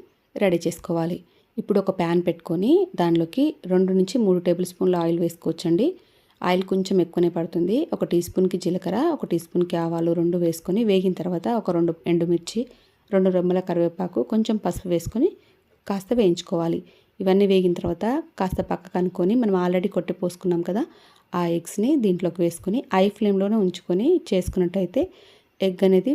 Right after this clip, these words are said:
ఫ్లఫీగా వచ్చి బాగుంటుంది. ఇలా ఎల్లోస్‌ని కొంచెం ఇలా కదిలించుకోవాలి. ఇప్పుడు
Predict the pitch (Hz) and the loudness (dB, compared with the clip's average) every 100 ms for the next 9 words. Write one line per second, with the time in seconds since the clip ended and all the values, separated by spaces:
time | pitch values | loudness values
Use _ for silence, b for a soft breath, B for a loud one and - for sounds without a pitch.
0 | - - 190 190 185 190 180 165 - 277 | -4 -2 -2 2 2 2 2 -2 -4 0
1 | 339 226 180 175 175 170 175 165 - _ | 0 0 0 0 0 0 -2 -4 -6 _
2 | b b b _ _ - 202 190 185 180 | b b b _ _ 0 2 4 2 2
3 | 185 - 226 269 196 190 202 190 - 175 | -2 0 0 0 0 2 0 -2 -4 -2
4 | 175 170 170 175 175 - 175 180 208 370 | -2 -2 0 0 -2 -6 -6 -2 -2 -4
5 | - _ _ _ _ _ - 196 196 | -8 _ _ _ _ _ -8 -4 0